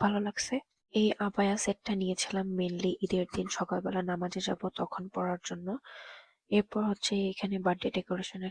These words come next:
কি কি কিনছিলাম ওইটাই দেখাচ্ছি। এটা হচ্ছে বার্থডে ব্যানার, আমি যেহেতু গোল্ডেন থিম রাখছি ওই হিসাবে গোল্ডেন বেলুনও কিনছি। এরপরে চলে গেলাম ইফতার প্রিপারেশনে। ওই দিন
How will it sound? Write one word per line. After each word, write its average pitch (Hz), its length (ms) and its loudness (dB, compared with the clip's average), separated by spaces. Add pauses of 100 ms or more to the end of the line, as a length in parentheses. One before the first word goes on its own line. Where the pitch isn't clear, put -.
কি 185 140 -4
কি - 140 -20
কিনছিলাম 185 480 -4
ওইটাই - 320 -12
দেখাচ্ছি। - 340 -6 (100)
এটা 190 240 -6
হচ্ছে 180 480 -2 (100)
বার্থডে 180 320 -2
ব্যানার, 180 280 -2 (120)
আমি 180 200 0
যেহেতু 185 220 -2 (160)
গোল্ডেন 190 460 0
থিম - 240 -2 (140)
রাখছি 175 280 -4
ওই 190 180 2 (120)
হিসাবে 180 360 0 (400)
গোল্ডেন 180 400 4
বেলুনও 180 380 4
কিনছি। 185 380 -2 (340)
এরপরে 226 500 2
চলে 202 300 2
গেলাম 202 280 0
ইফতার - 480 -2
প্রিপারেশনে। 202 720 -2 (100)
ওই 196 160 0
দিন 196 100 -4